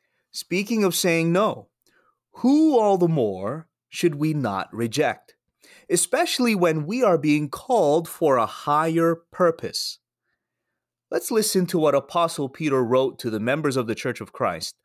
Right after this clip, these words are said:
here in the book of First Peter, chapter four.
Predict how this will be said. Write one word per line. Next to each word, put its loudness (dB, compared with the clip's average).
here 2
in 2
the 4
book 0
of 0
First 0
Peter, -2
chapter -2
four. 0